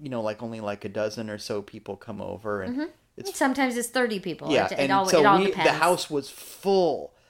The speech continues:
Speaker 1: a couple weeks ago, and the air conditioner was just like, No, I,
Speaker 2: And I was like,
Speaker 1: I
Speaker 2: "I'm,
Speaker 1: can't
Speaker 2: you
Speaker 1: be
Speaker 2: know,
Speaker 1: bothered."
Speaker 2: yeah,
Speaker 1: And
Speaker 2: I
Speaker 1: so it was, it was quite warm, and it's funny because now that we're recording the,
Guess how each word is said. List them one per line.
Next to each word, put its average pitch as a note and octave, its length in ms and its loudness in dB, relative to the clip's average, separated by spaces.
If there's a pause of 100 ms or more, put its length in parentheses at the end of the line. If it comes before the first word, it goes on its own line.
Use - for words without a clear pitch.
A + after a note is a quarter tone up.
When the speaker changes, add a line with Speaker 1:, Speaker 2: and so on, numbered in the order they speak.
(180)
Speaker 1:
a B2 360 4
couple C3+ 260 -4
weeks C3 320 -6
ago, E2+ 400 -8 (100)
and A#2 240 -4
the A2+ 80 -4
air B2+ 140 0
conditioner B2 520 -6
was G2+ 200 -4
just - 220 -8
like, G#2 140 -4
No, E3 360 0
I, D#3 140 2
Speaker 2:
And A3+ 80 2
I - 40 2
was A3+ 80 -2
like, A#3+ 140 4
Speaker 1:
I C4 220 6
Speaker 2:
"I'm, C4+ 60 0
Speaker 1:
can't C4 220 0
Speaker 2:
you A#3+ 100 -4
Speaker 1:
be B3 40 0
Speaker 2:
know, A#3 100 0
Speaker 1:
bothered." G#2+ 380 2
Speaker 2:
yeah, D3+ 420 -6
Speaker 1:
And C#3+ 180 2
Speaker 2:
I - 60 -4
Speaker 1:
so C3+ 220 6
it C3+ 100 4
was, C3+ 240 0
it E3 80 0
was D3 160 0
quite C3+ 380 0
warm, C3 340 -2
and B2 100 -4
it's B2 140 -10
funny A3 300 -2
because C#3 500 -6
now C#3+ 360 -2
that C#3+ 160 -2
we're B2+ 180 0
recording B2 720 -4
the, G2+ 320 0